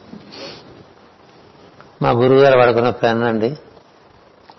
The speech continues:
ఆయన వాడుకున్న కళ్ళజోడు అని పెట్టుకోరు అందరూ కదా. ఎందువల్ల? ఆయన యందు వర్తించిన, నర్తించిన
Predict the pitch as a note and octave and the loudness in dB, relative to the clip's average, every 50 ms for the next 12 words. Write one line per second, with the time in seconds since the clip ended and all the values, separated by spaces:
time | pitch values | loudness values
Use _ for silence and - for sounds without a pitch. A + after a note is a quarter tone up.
0 | _ _ - - - - - _ _ - - _ _ _ _ _ - C#3 C#3 C#3 | _ _ -20 -20 -20 -20 -20 _ _ -20 -20 _ _ _ _ _ -6 -4 0 2
1 | C3+ C#3 C3+ C3+ B2+ C3+ C3+ C#3 B2+ - B2+ B2 B2 B2+ B2 C3+ C3+ B2+ C3 C3+ | 4 4 4 4 4 2 0 0 0 2 2 2 2 2 2 2 2 2 0 0
2 | B2+ C3 A#2+ A2 A#2+ A2 C3+ C3 C#3+ D3 C#3+ C#3 C#3 C#3+ D3+ D#3+ E3+ F3 F3 E3+ | -2 -2 0 0 0 0 0 2 2 2 0 0 -2 -4 -4 -4 -6 -6 -8 -12
3 | - - - - _ _ _ _ _ _ _ _ _ _ - - - - - - | -16 -20 -20 -20 _ _ _ _ _ _ _ _ _ _ -20 -20 -20 -20 -20 -8
4 | - - C3 C3+ B2+ G#2+ F2 D#2+ - - - - - - _ _ _ - - - | -4 -2 0 0 0 0 -2 -6 -14 -20 -20 -20 -20 -20 _ _ _ -20 -16 -8
5 | - C3+ B2+ C#3 D3+ D#3+ D#3+ D#3+ D#3+ E3 E3+ D#3+ E3 E3+ - - - - - - | -6 -2 0 2 4 4 4 4 4 4 2 0 -4 -8 -14 -20 -20 -20 -20 -20
6 | _ _ _ _ _ _ _ _ _ _ _ _ - - - - - - - - | _ _ _ _ _ _ _ _ _ _ _ _ -20 -20 -20 -20 -20 -20 -20 -20
7 | - - - _ - - B2+ B2 B2+ C3+ C#3 C#3 C#3 D3 D#3 E3 D#3 C#3+ C3+ C3 | -20 -20 -20 _ -4 0 2 2 2 2 2 2 2 2 4 4 4 4 4 2
8 | C3 - D#3 D3 C#3 C#3 C3+ C3+ B2 A2+ A#2 A2+ - - - - - - _ _ | 2 0 -2 0 0 0 0 0 0 0 -2 -4 -8 -12 -20 -20 -20 -20 _ _
9 | _ _ _ _ - - _ _ - - - _ _ _ _ _ - - - - | _ _ _ _ -20 -20 _ _ -20 -20 -20 _ _ _ _ _ -20 -20 -20 -20
10 | - - - C3 B2+ B2+ A2+ - D3+ D3 C#3 B2+ C#3+ C3 | -14 -6 -2 0 0 0 2 2 2 2 2 2 2 2